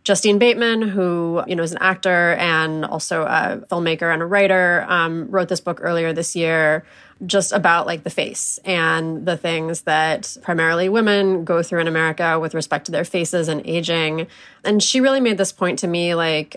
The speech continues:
women are told, "Your face is gross, you have to fix it." But she said, you know, like, "You don't have to go along with that. Like, you don't have to go along with the idea that your face is hideous. There's nothing wrong with your face," which, like, feels so simple and, like, of course,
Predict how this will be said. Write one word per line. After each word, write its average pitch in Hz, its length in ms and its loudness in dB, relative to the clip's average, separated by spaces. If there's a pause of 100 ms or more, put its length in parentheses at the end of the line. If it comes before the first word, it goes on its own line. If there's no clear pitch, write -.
women 262 240 4
are 214 100 2
told, 196 280 2
"Your 202 80 2
face 185 240 0
is 175 160 0
gross, 180 340 0
you 175 60 -4
have 160 60 -12
to - 60 -12
fix - 220 -10
it." - 240 -12 (340)
But 185 200 -2
she 196 240 0
said, 180 400 2
you 190 80 0
know, 175 120 0
like, 170 200 -2
"You 220 60 2
don't 214 100 2
have 190 140 0
to 202 100 -4
go 185 120 2
along 160 200 -2
with - 140 -10
that. - 220 -2
Like, 175 160 -8
you 208 80 -2
don't 214 120 2
have 214 120 0
to 202 80 0
go 180 140 2
along 170 220 2
with 165 80 -2
the 180 80 -2
idea 170 260 0
that 165 100 -2
your 156 120 -4
face 165 240 -6
is - 100 -10
hideous. 180 640 0 (440)
There's 185 280 2
nothing 185 240 2
wrong 160 160 -2
with 156 100 -6
your - 100 -10
face," - 520 -8
which, 202 160 0
like, 208 140 0
feels 240 340 2
so 220 180 0
simple 262 800 0 (260)
and, 196 140 2
like, 185 240 2
of 185 160 -4
course, 226 640 -2